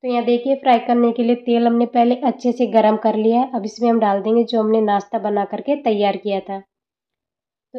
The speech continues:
एक एक करके जितना भी हमारे पैन में नाश्ता आएगा ना उतना हम इसमें डाल देंगे और इसको अच्छे से, जब हमारा नाश्ता एक साइड से अच्छे से सिक जाएगा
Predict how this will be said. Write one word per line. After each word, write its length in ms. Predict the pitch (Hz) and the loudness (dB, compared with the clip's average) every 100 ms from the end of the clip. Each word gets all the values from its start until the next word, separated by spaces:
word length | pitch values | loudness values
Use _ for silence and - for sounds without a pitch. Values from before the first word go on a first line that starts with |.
| 277 | -6
एक 180 | 262 254 | -2 -2
एक 140 | 254 | 0
करके 260 | 254 240 254 | 0 0 0
जितना 320 | 226 240 233 | 0 0 2
भी 100 | 226 | 4
हमारे 240 | 233 233 233 | 4 4 4
पैन 260 | 233 220 220 | 4 4 4
में 100 | 220 | 4
नाश्ता 380 | 220 220 233 | 4 2 0
आएगा 200 | 214 226 269 | 2 4 2
ना 120 | 262 | 2
उतना 300 | 240 247 233 | -2 0 2
हम 80 | 226 | 2
इसमें 240 | 226 240 247 | 0 0 2
डाल 240 | 214 196 | 4 2
देंगे 260 | 208 202 202 | -2 -4 -6
और 180 | 226 226 | -6 -8
इसको 240 | 220 - | -6 -4
अच्छे 220 | 233 233 233 | -4 -2 -6
से, 80 | - _ _ _ _ _ - | -6 _ _ _ _ _ -10
जब 240 | 233 247 | -4 0
हमारा 280 | 254 240 240 | 2 4 6
नाश्ता 360 | 233 226 226 262 | 6 4 2 0
एक 160 | 247 | 0
साइड 280 | - 233 226 | 2 2 2
से 140 | 220 277 | 2 0
अच्छे 360 | 254 - 254 | -2 -2 -6
से 140 | 247 262 | -4 -2
सिक 220 | 254 190 | -2 -2
जाएगा 320 | 220 220 240 | 0 0 0